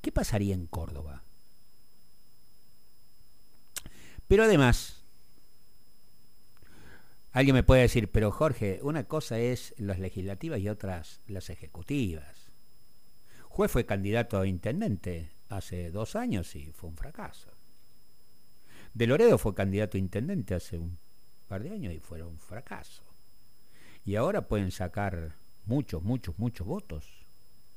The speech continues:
Por lo tanto, de acá a dos años no va a ser lo mismo. Es cierto, nunca son los mismos,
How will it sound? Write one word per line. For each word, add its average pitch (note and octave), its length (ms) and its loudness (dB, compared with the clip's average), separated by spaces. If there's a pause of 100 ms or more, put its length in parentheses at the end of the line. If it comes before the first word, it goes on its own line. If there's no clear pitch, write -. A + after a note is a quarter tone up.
(400)
Por A#2 140 8
lo C3+ 120 10
tanto, D#3+ 560 6 (300)
de A2 100 4
acá B2 160 8
a D3+ 40 12
dos E3+ 180 12
años E3 300 10
no C3 100 10
va A2 80 12
a - 20 6
ser E3 220 10
lo A#2 120 8
mismo. E2 440 0 (2000)
Es G2+ 120 -2
cierto, G#2+ 420 -4 (920)
nunca G#2+ 720 6 (140)
son G2 320 0
los F#2 100 4
mismos, G#2+ 720 0